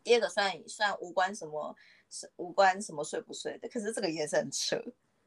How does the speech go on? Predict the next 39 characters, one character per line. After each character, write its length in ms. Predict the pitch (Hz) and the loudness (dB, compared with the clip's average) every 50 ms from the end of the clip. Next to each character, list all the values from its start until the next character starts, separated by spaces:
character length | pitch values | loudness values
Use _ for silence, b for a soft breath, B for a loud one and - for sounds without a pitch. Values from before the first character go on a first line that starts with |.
| _ _ | _ _
他 140 | - 392 427 | 4 4 6
说 180 | 415 440 403 392 | 6 4 0 -2
此 240 | 403 - 294 240 | -4 -4 -4 -4
节 220 | 208 - - 208 208 | -4 0 2 4 4
目 320 | 226 254 294 285 254 226 | 4 2 0 0 0 0
就 160 | 214 220 226 | -2 -2 -4
是 260 | 226 220 214 208 196 190 | -4 -4 -4 -4 -4 -4
主 180 | - 165 160 | -4 0 4
要 180 | 175 190 190 196 | 6 6 6 6
是 160 | - 185 185 | 4 -2 -4
在 340 | - - 180 170 156 139 170 - _ - | 2 4 6 6 6 4 0 -4 _ 4
谎 260 | 190 147 143 147 147 | 6 6 6 4 -2
言 220 | 147 151 147 156 170 | -2 -2 -2 -2 0
上 180 | - 185 175 | 0 0 0
做 200 | 185 - 185 160 | 0 -2 -2 -2
文 180 | 151 - - - 117 120 | -2 -2 -6 -14 -14 -10
章， 220 | - 135 123 156 160 | -8 -6 -6 -6 -6
就 120 | 165 170 | -8 -8
是 180 | 165 165 165 160 | -6 -4 4 8
要 160 | 180 180 196 | 8 8 8
求 180 | 196 - 165 | 6 2 -4
嘉 220 | 165 - 220 208 240 | 4 10 12 12 12
宾 180 | 247 269 262 | 10 8 0
们 140 | 240 196 175 | -2 -2 2
在 160 | 185 208 214 | 2 2 2
交 320 | 208 - - 269 269 302 294 | 2 0 2 6 8 8 8
往 140 | 247 202 - | 6 4 2
的 100 | 160 156 | -2 -12
时 180 | - - 151 | -12 -12 -12
候 160 | - - 180 170 | -12 -12 -12 -12
就 140 | - 190 202 | -14 -14 -12
是 120 | 220 202 | -12 -12
隐 120 | 170 151 151 | -12 -8 -4
瞒 160 | 156 156 151 - | -4 -4 -4 -6
自 100 | - 185 | -16 -16
己 140 | 160 147 190 | -18 -10 -6
的 160 | - 156 156 | -4 -4 -2
秘 460 | 208 202 277 277 233 - - 196 233 _ | -2 0 0 0 0 0 -2 -6 -8 _
密。 200 | - 196 202 226 | -10 -20 -20 -20